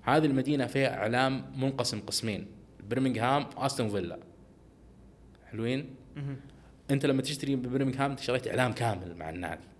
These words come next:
Speaker 1: أنت شريت نادي عملاق كان يعني تائه زي اللي قاعد يصير الآن مع أستون فيلا.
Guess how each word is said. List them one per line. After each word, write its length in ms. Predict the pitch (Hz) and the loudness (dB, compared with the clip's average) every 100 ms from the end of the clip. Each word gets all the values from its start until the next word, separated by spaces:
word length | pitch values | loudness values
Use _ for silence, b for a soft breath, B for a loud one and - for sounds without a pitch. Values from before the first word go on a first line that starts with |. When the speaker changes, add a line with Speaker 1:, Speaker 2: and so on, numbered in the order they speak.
| - | -14
Speaker 1:
أنت 120 | 95 | -10
شريت 360 | 117 123 123 | 0 0 2
نادي 460 | 131 127 113 107 104 - - - | 0 0 0 -2 -6 -10 -16 -4
عملاق 540 | 123 117 98 - - B B B - | 2 2 0 -6 -14 B B B -6
كان 360 | 120 113 104 | 0 0 0
يعني 480 | 98 92 98 95 - - | 0 0 -2 -4 -8 -14
تائه 320 | - 117 107 104 B B B | 0 2 2 -10 B B B
زي 120 | 135 | 0
اللي 120 | 139 | 2
قاعد 180 | 123 107 | 4 2
يصير 240 | - 131 117 | 2 0 0
الآن 240 | 127 113 | 0 2
مع 100 | 90 | 2
أستون 240 | 104 - | -2 -2
فيلا. 320 | 101 95 85 | -2 -2 -4